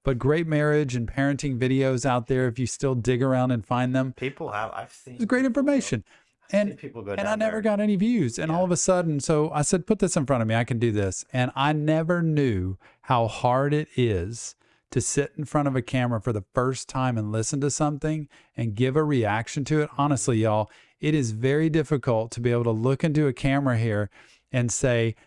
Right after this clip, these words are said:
Speaker 1: "Let me listen to this music and let me understand the words it's saying." And 'cause if I'm just listening to the,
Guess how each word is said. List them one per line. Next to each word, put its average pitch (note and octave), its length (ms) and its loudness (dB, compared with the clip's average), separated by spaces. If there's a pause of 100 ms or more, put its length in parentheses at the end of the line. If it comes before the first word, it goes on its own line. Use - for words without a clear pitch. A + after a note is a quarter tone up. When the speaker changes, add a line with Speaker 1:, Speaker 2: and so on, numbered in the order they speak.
(140)
Speaker 1:
"Let B2 120 2
me E3+ 100 2
listen D3+ 440 2
to G3+ 100 0
this F3 260 0
music C3+ 500 2
and C#3+ 140 0
let C#3 100 2
me C#3+ 120 2
understand D#3+ 560 0
the D#3 60 2
words D3+ 360 2
it's C3 180 -2
saying." A2+ 540 0 (500)
And C3 340 2
'cause C#3+ 140 0
if C3+ 100 -2
I'm G#3 120 4
just B3 220 0
listening D#3 440 0
to D3 80 2
the, A#2+ 220 -2